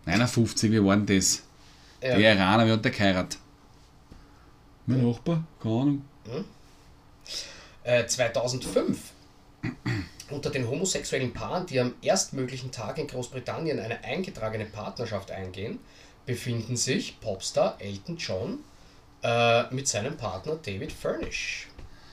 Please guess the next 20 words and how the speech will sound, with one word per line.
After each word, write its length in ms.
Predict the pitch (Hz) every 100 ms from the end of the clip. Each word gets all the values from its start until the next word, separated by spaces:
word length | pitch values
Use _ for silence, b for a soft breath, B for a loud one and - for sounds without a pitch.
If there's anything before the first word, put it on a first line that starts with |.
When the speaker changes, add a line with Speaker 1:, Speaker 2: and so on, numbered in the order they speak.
| B B B - - - -
Speaker 2:
Kann 140 | -
Speaker 1:
Ja. 60 | 87
Speaker 2:
mich 120 | 139
noch 140 | 180
erinnern. 360 | 262 208 107 - - -
Speaker 1:
Ja, 160 | 85
ja. 220 | 101 113 123 - - -
Speaker 2:
Das 200 | 113 101
war, 460 | 110 113 123 139 147 - - b b b - -
also 220 | 107 101
das 160 | 92
war 100 | 92
natürlich 380 | 92 92 127 117
ein 80 | 104
Thema 220 | 98 101
in 80 | 101
den 80 | 98
Nachrichten 460 | 90 95 101 -
auch, 200 | 92 123
ne? 140 | 110